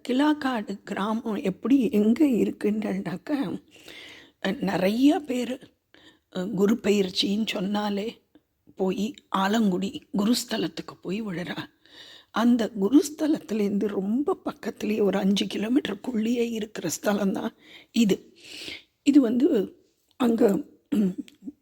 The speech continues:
ஆறு ஓடின்னு இருக்கு, வெட்டாறுன்னு சொல்லி ஒரு ஆறு ஓடின்னு இருக்கு. அந்த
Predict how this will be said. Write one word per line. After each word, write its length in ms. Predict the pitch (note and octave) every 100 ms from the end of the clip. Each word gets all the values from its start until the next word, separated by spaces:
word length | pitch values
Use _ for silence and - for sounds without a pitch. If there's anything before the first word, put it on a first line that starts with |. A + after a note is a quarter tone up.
| _
ஆறு 600 | - G#3+ B3 E4 C#4+ A3+
ஓடின்னு 200 | F#3+ G#3
இருக்கு, 260 | F#3 G3 G3+
வெட்டாறுன்னு 720 | F#3 G3 - B3 B3 G#3+ A3
சொல்லி 220 | G#3 G3 G3+
ஒரு 200 | C#4+ G#3
ஆறு 500 | G3+ G3+ A3+ A3+ F#3
ஓடின்னு 180 | F#3+
இருக்கு. 460 | F#3+ F3+ - - - - - - - - _
அந்த 380 | - A3+ A3 G#3